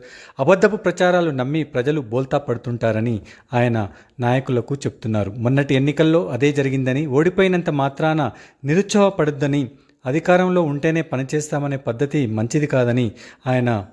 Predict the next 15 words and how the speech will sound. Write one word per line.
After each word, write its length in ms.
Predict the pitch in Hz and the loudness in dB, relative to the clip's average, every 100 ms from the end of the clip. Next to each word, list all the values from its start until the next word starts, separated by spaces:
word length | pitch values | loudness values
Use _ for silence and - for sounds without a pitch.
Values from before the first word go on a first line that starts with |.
| - | 0
పార్టీ 320 | 135 139 170 | 0 0 0
నాయకులకు 520 | 139 123 113 117 - | 2 0 -2 -4 -4
హితవు 280 | 123 113 135 | -4 -2 -2
చెప్పారు. 420 | 131 107 113 101 - - - - - - - 143 | -2 -2 -2 -2 -6 -18 -20 -20 -20 -20 -2 4
ఏ 140 | 175 | 6
హోదాలో 440 | 170 165 180 185 | 6 6 4 2
ఉన్నా 240 | 170 165 175 | 0 -2 -4
ప్రజల 300 | 175 135 165 | -2 -2 -2
కోసం 340 | 180 170 170 | -4 -6 -6
పనిచేయాల్సిందేనని 1080 | 156 131 135 156 151 151 143 131 123 139 107 - - 131 | -8 -8 -2 0 0 -2 -2 0 2 0 -2 -8 -10 -2
ఆయన 380 | 135 131 117 98 - _ _ _ _ _ _ _ - | 0 2 0 -4 -12 _ _ _ _ _ _ _ 2
రాబోయే 380 | 147 165 208 202 | 4 6 4 4
రోజుల్లో 440 | 185 180 180 180 | 2 0 0 -2
పార్టీకి 760 | 143 139 147 - 170 151 117 - - | 0 -2 -2 -4 -8 -8 -10 -10 -4
ఎలా, 400 | 135 170 180 82 | 2 4 4 -2